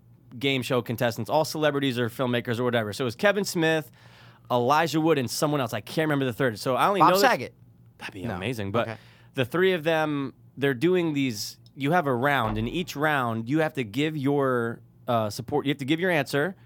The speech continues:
Speaker 1: and you have to try to, what, what's the word he used? Dethrone the other person, or basically like this, okay?
Speaker 2: You have to argue against the answer?
Speaker 1: Yes, and whoever,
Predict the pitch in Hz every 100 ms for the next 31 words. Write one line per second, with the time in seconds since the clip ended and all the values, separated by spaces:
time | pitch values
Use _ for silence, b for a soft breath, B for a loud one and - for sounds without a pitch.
0 | b - 131 147 151 139 156 147 143 135
1 | 123 127 - - _ - 131 - 127 -
2 | 127 120 117 110 104 98 110 117 101 117
3 | 139 156 165 170 170 175 165 185 175 175
4 | 170 110 127 131 123 120 B B 214 208
5 | 185 165 135 120 107 110 135 151 151 -
6 | 120 131 120 117 113 110 123 156 262 135
7 | 147 135 120 131 143 160 156 156 139